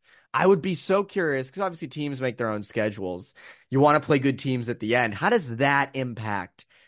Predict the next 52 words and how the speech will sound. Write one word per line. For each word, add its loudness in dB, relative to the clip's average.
your 0
tournament 0
hopes, -2
right? 2
Like, -2
playing 4
all 6
those 2
good -2
teams, -4
'cause -6
it -8
does 6
get 2
you -2
battle 4
tested. -8
I -2
know 0
Deerfield's 0
probably 2
taken 0
a 0
little 0
bit -2
of -2
a -2
hit -2
in -8
terms -6
of -8
seeding. 0
Maybe 0
you -4
could -10
be 0
a 0
little 0
bit -2
higher 2
than 0
you 2
would 4
if 0
you -2
were -2
just -12
playing -2
teams 0
that 2
were 4
okay. 4